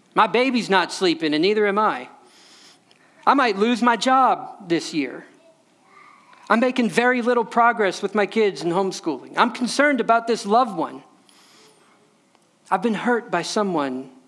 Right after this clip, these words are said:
that I trusted to never hurt me." And yes, these things are all realities. Being joyful doesn't mean we deny those and pretend like they didn't happen.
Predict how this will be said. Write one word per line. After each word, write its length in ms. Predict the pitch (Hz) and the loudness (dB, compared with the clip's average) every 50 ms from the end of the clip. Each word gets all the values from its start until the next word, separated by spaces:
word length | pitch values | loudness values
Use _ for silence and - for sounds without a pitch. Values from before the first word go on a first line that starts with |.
| _ _ - | _ _ -12
that 120 | - 160 | -10 -6
I 100 | 165 180 | -6 -6
trusted 600 | 180 180 - - 214 196 - - - 165 156 143 | -6 -6 -6 -4 -4 -4 -4 -6 -8 -8 -8 -6
to 80 | - 175 | -6 -4
never 280 | 160 165 170 170 170 165 | -4 -4 -4 -4 -4 -6
hurt 280 | - 196 190 - - | -4 -6 -6 -8 -10
me." 180 | 139 131 - - _ _ _ _ _ _ _ _ _ _ _ _ _ _ _ _ _ _ _ _ _ _ _ _ _ _ - - - - - _ _ _ - - - - - | -16 -18 -18 -20 _ _ _ _ _ _ _ _ _ _ _ _ _ _ _ _ _ _ _ _ _ _ _ _ _ _ -20 -20 -20 -20 -20 _ _ _ -20 -20 -14 -6 -4
And 140 | 214 208 | -2 0
yes, 300 | 202 240 254 233 233 - | 2 0 0 0 -2 -6
these 260 | - 233 233 226 - - | -4 -2 -2 -2 -2 -2
things 260 | 254 247 247 233 202 | 0 0 0 2 0
are 100 | 226 202 | 0 2
all 220 | 196 214 226 233 | 4 4 2 2
realities. 600 | 214 226 220 214 208 214 214 202 180 151 135 - - - - - - - - 151 - - - | 2 2 4 4 4 4 2 0 -2 -4 -6 -12 -18 -20 -20 -20 -20 -20 -20 -20 -10 -2 2
Being 200 | 233 233 233 220 | 2 2 2 2
joyful 360 | - 220 226 226 226 226 208 | 2 2 2 2 0 0 0
doesn't 240 | 208 202 175 208 202 | 0 0 0 0 0
mean 180 | 208 208 208 | 2 2 2
we 100 | 196 208 | 0 0
deny 400 | 165 190 202 196 190 190 196 202 | 2 2 2 4 4 4 4 4
those 260 | 180 196 190 185 180 | 2 2 0 0 0
and 80 | 175 170 | -2 -6
pretend 300 | 165 170 - 185 190 185 | -4 -2 0 0 2 2
like 180 | 185 180 180 180 | 2 2 2 0
they 140 | 180 170 | 0 0
didn't 180 | 165 175 170 170 | 0 0 -2 -2
happen. 420 | 151 165 165 156 - 165 123 - | 0 0 0 -2 -2 -6 -10 -12